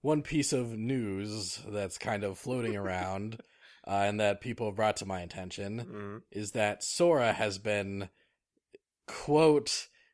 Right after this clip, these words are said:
Speaker 1: "deconfirmed," unquote, for Super Smash Brothers Ultimate. <laughs>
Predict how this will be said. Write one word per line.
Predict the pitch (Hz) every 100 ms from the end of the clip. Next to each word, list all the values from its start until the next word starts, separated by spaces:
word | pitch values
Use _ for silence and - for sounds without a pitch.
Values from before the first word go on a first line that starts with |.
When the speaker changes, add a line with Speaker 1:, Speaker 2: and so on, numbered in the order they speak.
| _
Speaker 1:
"deconfirmed," | 110 151 196 - 202 175 - 202 196 165 143 135 127
unquote, | 120 123 117 110 135 120 110 104 - - _
for | - 147
Super | 165 151 135
Smash | - 139 123 107
Brothers | 120 117 104 101 101 92
Ultimate. | - 104 - 101 95 92 - _ _ _ _
<laughs> | -